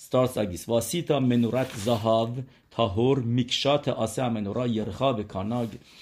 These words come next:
גביעיה, כפתוריה ופרחיה ממנה יהיו." Yes, this, this pasuk that talks about the making, that Hashem is commanding,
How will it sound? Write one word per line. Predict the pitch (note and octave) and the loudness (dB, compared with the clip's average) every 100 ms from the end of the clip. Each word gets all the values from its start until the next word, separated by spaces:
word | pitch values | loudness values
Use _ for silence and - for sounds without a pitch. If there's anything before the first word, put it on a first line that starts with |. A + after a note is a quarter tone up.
| - - - | -20 -20 0
גביעיה, | C3+ B2 B2 - D3 D3+ C3 C3+ C3 B2 | 2 4 4 4 4 4 4 4 4 0
כפתוריה | F#2+ - F#2 A#2 B2 | -6 -4 -4 -2 0
ופרחיה | A#2 A#2+ F#2+ F2+ F#2 B2+ B2+ A2+ | 0 0 -4 -6 -8 -4 -2 -2
ממנה | A2 A2 A2+ A#2 C3 B2 B2 B2 | -2 -2 -2 -2 -2 -2 0 -2
יהיו." | A#2+ G#2 B2 G2 F#2 F#2 F#2 F#2 - _ - | -2 0 0 -2 -4 -4 -4 -6 -10 _ -10
Yes, | E2+ - - - _ - | -8 -8 -16 -20 _ -8
this, | C#3+ - _ - | -6 -8 _ -8
this | D3+ | -8
pasuk | - F#2+ F#2+ - C3+ - - _ _ _ _ _ _ _ _ _ _ _ _ | -6 -6 -4 -4 -6 -8 -20 _ _ _ _ _ _ _ _ _ _ _ _
that | G#2 G#2 | -2 2
talks | A#2 A#2 | 0 0
about | A#2 A2 A2 A2 _ | 0 2 2 0 _
the | G2+ G2+ G2 F#2 - _ | -2 0 0 -4 -8 _
making, | A2+ A2+ A#2 C3 C3 A2 G#2+ G#2 | -4 0 2 2 0 -4 -6 -4
that | F#2 G2 | -8 -6
Hashem | G2 A2 G#2 | -6 -4 -4
is | G2 | -4
commanding, | G#2 G2+ G#2 G2+ | -4 -2 -2 -2